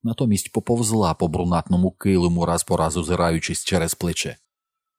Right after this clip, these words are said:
Волосся спітнілими пасмами падало на чоло та обличчя. Сукня на спині була розірвана, і Боббі бачив її голі сідниці. Трусів не було. Що гірше, стегна позаду були забризкані кров'ю.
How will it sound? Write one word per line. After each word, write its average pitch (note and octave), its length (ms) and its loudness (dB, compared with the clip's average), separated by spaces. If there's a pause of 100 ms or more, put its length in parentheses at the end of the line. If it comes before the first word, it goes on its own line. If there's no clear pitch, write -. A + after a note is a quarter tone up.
(840)
Волосся D3+ 420 2
спітнілими D3 680 2
пасмами B2 520 2
падало G2 520 2
на F#2+ 100 4
чоло F#2+ 440 4
та F#2 200 0
обличчя. E2+ 680 -2 (380)
Сукня C3+ 460 2
на A#2+ 80 4
спині A2+ 340 4
була G2+ 280 0
розірвана, F#2+ 520 2
і F#2 80 0
Боббі G2+ 360 0
бачив F#2 380 -2
її F#2+ 280 2
голі E2 340 2
сідниці. D#2+ 680 -4 (260)
Трусів G#2+ 460 0
не F#2+ 100 2
було. E2+ 380 -2 (180)
Що - 200 -2
гірше, F#2 420 -2
стегна F2+ 400 0
позаду F2+ 420 0
були F2 280 0
забризкані F2+ 640 0
кров'ю. C#2+ 520 -4